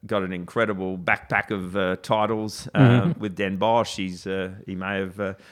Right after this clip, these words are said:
Speaker 1: taken one step again tonight. I think they, they won tonight, uh, to, uh, to, to go
Speaker 2: Amsterdam.
Speaker 1: one up.
Speaker 2: Yeah.
Speaker 1: So I think, um, he's been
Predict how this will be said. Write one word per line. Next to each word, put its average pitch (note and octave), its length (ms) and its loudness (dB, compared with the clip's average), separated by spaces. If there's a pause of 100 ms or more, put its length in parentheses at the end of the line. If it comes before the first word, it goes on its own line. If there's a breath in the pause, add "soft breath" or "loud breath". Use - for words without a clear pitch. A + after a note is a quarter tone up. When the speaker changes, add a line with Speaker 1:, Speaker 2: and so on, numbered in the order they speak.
(300 soft breath)
Speaker 1:
taken G#2+ 320 0
one A2 160 2
step A2 260 -2
again G#2+ 260 -4
tonight. G#2+ 420 0
I G#2 60 2
think G2 240 -8
they, G2+ 200 -2
they G2 220 -4
won G#2 240 0
tonight, G#2 560 -6
uh, G2 260 0 (440)
to, G2+ 260 -4
uh, G2+ 160 0
to, G2 460 -4 (180)
to - 40 -10
go - 60 -2
Speaker 2:
Amsterdam. G#2+ 240 2
Speaker 1:
one G#2+ 160 0
up. A2 180 -6 (120 soft breath)
Speaker 2:
Yeah. A2+ 180 -2
Speaker 1:
So A2 640 4
I A2+ 80 6
think, B2+ 480 -4
um, A#2 600 0 (460)
he's C3 260 0
been A2+ 340 0